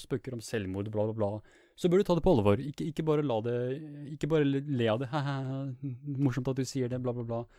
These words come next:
Ta det på alvor. Enten ringer du noen, eller prøver du å få tak i en profesjonell person som kan hjelpe. De foreslår her, eh, for eksempel, eh, Suicide Prevention Lines. Og vi har noen av de i Norge også, men jeg vet ikke, eh, selve nummeret, så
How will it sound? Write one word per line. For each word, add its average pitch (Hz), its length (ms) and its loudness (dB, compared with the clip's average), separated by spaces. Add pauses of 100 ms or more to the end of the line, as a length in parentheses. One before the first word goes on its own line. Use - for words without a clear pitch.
(280)
Ta 185 100 0
det 214 140 2
på 220 100 2
alvor. 120 320 0
Enten 165 300 -4
ringer 147 240 -2
du 127 80 -4
noen, 165 180 -2
eller 156 160 -6
prøver 151 220 -4
du 143 60 -2
å - 40 -20
få 165 140 -6
tak 104 240 -6
i 127 80 -4
en 110 100 -4
profesjonell 123 540 -8
person 113 380 -10 (500)
som 117 160 -10
kan 120 100 -4
hjelpe. 98 360 -6 (960)
De 123 180 -8
foreslår 117 460 0
her, 101 240 2
eh, 104 160 6
for 123 160 0
eksempel, 98 560 -2
eh, 98 480 -4 (260)
Suicide 107 640 -2
Prevention 107 560 -2
Lines. 113 460 0
Og 127 100 -4
vi 123 80 2
har 165 80 2
noen 160 320 -2
av 120 80 -6
de 127 80 -2
i 131 80 0
Norge 117 320 0
også, 113 400 -6
men 127 160 0
jeg 113 180 -2
vet 104 220 -6
ikke, 120 240 -6
eh, 120 400 -4 (240)
selve 104 500 -2
nummeret, 101 540 -4
så 123 240 -8